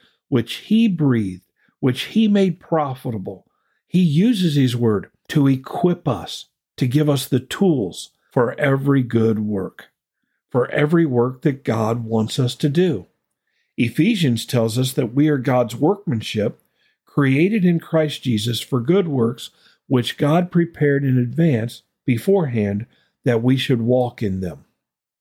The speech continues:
God wants us to do good work. His good work is living righteously in a holy way before him and in this world, living out his word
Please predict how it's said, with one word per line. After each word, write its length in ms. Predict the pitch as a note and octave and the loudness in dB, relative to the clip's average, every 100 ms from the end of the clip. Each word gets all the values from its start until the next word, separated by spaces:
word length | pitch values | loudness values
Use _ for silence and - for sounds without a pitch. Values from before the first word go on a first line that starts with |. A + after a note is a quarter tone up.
| _ C3 | _ -4
God 320 | C3+ F3+ E3+ | 0 0 0
wants 420 | C3+ E3 G3 - | 2 2 0 -2
us 200 | C#3 B2 | -2 -2
to 140 | - B2+ | -2 -2
do 220 | B2+ A#2+ | 0 0
good 220 | A#2+ A2+ | 0 -2
work. 340 | A#2+ C3 G2+ _ _ _ | 0 -2 -2 _ _ _
His 220 | - D3 | -2 -2
good 200 | - E3+ | 0 0
work 380 | D3+ E3+ F3+ - _ _ _ | 2 2 0 -4 _ _ _
is 180 | B2 B2 | -2 2
living 340 | C3 B2 A#2 | 2 2 2
righteously 840 | A2+ B2 D3 C#3 B2 - A2+ G2 - _ | 2 0 0 -2 -6 -6 -6 -8 -8 _
in 120 | - G#2+ | -2 -2
a 100 | G#2+ | -2
holy 460 | - F3 F3+ F3+ | -2 0 4 2
way 440 | C#3 B2+ G#2+ F2+ - _ _ - | 2 0 0 -4 -12 _ _ -4
before 460 | A#2 - D3+ D3+ C3+ | -2 0 2 2 2
him 420 | D3+ C3+ G#2 G2 - | 0 0 0 -6 -8
and 160 | A2+ | -4
in 260 | F3+ C#3+ C#3+ | 0 2 2
this 300 | D3 C#3 - | 2 0 0
world, 400 | B2+ A2+ F#2+ - _ _ _ _ - | 2 2 -2 -8 _ _ _ _ -2
living 460 | A#2 C3 E3+ G3 | 2 4 2 2
out 260 | E3+ F3+ F3 | 2 0 0
his 240 | C3+ A#2 | -2 -2
word 420 | A2 G#2 F#2 E2+ | -4 -6 -6 -10